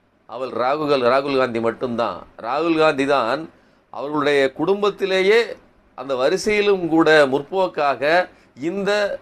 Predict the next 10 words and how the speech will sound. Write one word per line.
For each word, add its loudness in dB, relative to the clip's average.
இந்திய -2
மண்ணுக்கு, -2
சனாதனத்துக்கு -2
எதிராக 2
களமாடுகிற 0
ஆற்றல் 2
படைத்த -2
ஒரு 0
தலைவராக 2
இருக்கிறார். -4